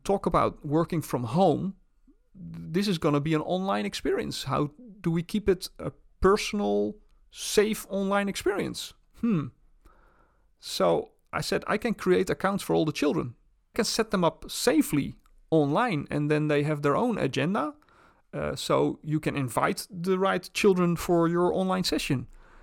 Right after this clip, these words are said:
So now we're online. Kids have an account. And of, there were, there were problems, there were failures, but in general, in a weekend's time, Casa went into an online school. I was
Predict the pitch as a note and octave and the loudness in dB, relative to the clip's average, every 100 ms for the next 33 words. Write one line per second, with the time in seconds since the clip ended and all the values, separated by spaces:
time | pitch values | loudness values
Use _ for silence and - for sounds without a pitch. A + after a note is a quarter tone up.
0 | - _ _ _ _ _ _ _ - G3 | -20 _ _ _ _ _ _ _ -4 0
1 | F3+ - G#3+ F#3+ G3 F#3+ G3 E4 D4+ B2 | 2 4 6 6 6 4 2 2 2 0
2 | _ _ - A3 G#3 G3 F#3 - A#3 D#4+ | _ _ -4 -2 0 2 0 0 0 0
3 | A3+ - _ _ _ - D4 D4 - A3+ | -2 -6 _ _ _ -12 -8 -8 -10 -10
4 | A3 D4 G4 G4 F#4 - A#3 A3+ A#3+ A3+ | -8 -6 -2 0 0 0 2 4 4 2
5 | B3 F4+ - B3+ A3+ G#3+ G#3 - - - | 0 0 -2 0 2 4 2 -2 -6 -2
6 | C#4+ G#3+ D4+ B3 D#3 - _ _ - B3 | -2 0 2 2 0 -4 _ _ -4 0
7 | C#4+ A#3 C#4+ D4 C4+ A3 - B3 A#3 F#3 | 2 4 4 4 0 0 0 0 2 0
8 | - A#3+ A#3 G3+ G3+ G#3 G3+ F#3+ F#3+ F3 | 0 0 4 4 2 0 0 2 4 4
9 | B3 D#4 C4+ A#3+ G#3 - B3+ F3+ B2 G3 | 4 6 6 4 2 4 6 6 6 4
10 | A3 F3+ - | 6 4 0